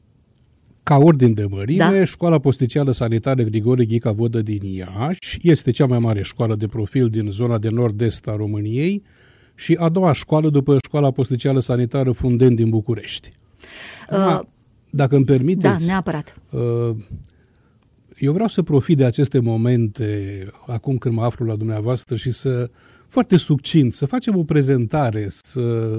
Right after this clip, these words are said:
Speaker 1: creionăm un tablou al acestor școli postliceale sanitare, pentru că foarte multă lume, am constatat,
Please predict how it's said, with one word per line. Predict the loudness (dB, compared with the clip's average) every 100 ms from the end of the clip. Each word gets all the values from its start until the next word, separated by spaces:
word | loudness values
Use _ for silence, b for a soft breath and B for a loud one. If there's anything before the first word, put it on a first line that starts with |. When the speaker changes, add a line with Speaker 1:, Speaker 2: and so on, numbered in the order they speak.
| -8
Speaker 1:
creionăm | 0 4 4 2 0 0
un | 0
tablou | 0 -2 0 0 2 2
al | 2
acestor | 0 0 -4 -2 -4
școli | -2 0 0
postliceale | 0 -4 -4 -2 -2
sanitare, | -2 -2 -6 -4 -4 -2
pentru | -4 0
că | 0
foarte | 0 -6 -2
multă | -2 0 0
lume, | 0 0
am | -2
constatat, | -2 -6 -4 -4 -4 -6